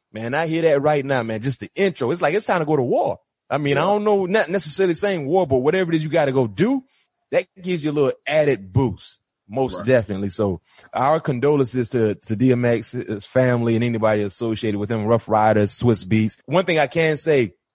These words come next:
Speaker 1: the verses, and we talked about the verses, uh, before in our show with Master P, with Fabulous, you know, the entertainers that we had, and they were all saying how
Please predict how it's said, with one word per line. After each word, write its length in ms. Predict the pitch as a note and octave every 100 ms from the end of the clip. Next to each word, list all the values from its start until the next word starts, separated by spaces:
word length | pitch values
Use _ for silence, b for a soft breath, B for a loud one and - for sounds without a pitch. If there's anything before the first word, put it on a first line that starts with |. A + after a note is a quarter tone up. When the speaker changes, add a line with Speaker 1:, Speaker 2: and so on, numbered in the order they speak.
| _
Speaker 1:
the 140 | B2+ A#2+
verses, 460 | G2+ C#3 B2 A2
and 100 | A2+
we 80 | C#3
talked 240 | D#3+ D#3 C3+
about 300 | C3 A2+ A2
the 80 |
verses, 500 | A2 B2+ A#2+ A#2+ G2+ - B B B
uh, 160 | A2+
before 420 | G#2 G2 - D3 B2
in 60 | A#2
our 120 | G#2
show 400 | - B2+ A2+ F2 _ _ _
with 180 | G#2 F#2+
Master 380 | G2+ A#2 G#2+ G#2
P, 560 | - B2+ A#2+ A2+ G#2 - _ _ -
with 120 | F#2+
Fabulous, 1000 | _ C3 B2+ A#2+ A#2+ A2+ A2 G#2+ - - _ _ _
you 140 | - A2+
know, 160 | G#2+
the 160 | G2+ A#2
entertainers 400 | B2+ A#2+ B2+ A2+
that 120 | A2
we 140 | A2+ A2
had, 380 | A#2 G#2+ G2 - A#2+ -
and 160 | B2 B2
they 80 |
were 140 | C#3 C3+
all 220 | C3 B2
saying 280 | - C3+ A#2+
how 380 | A2+ A#2 G#2+